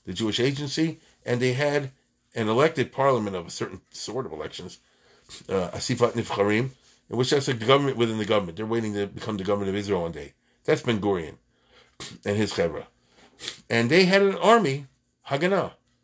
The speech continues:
Well, but the Jabotinsky guy said, "Well, we're not Gurus you. So we make our own army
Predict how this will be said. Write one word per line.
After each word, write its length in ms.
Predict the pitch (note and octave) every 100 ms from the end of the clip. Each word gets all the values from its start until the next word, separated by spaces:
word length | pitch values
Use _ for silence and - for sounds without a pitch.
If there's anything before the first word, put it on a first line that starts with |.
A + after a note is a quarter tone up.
| _ _ _ _ -
Well, 340 | A#2+ A#2+ - - - -
but 260 | A#2 A#2 - _ _ _ _
the 240 | G2 G#2+ G2
Jabotinsky 500 | B2+ A#2 G3+ A3 E3+
guy 140 | C3+
said, 180 | B2+ C3+
"Well, 160 | A#2+ B2+
we're 160 | B2+
not 180 | D3+ C3
Gurus 320 | C#3+ C#3 G2+
you. 160 | F2+ D#2+ _ _ _ -
So 120 | B2+
we 40 |
make 140 | C#3 C3+
our 80 |
own 220 | B2+ D#3+ C#3
army 480 | G2 F#2 F#2 G#2+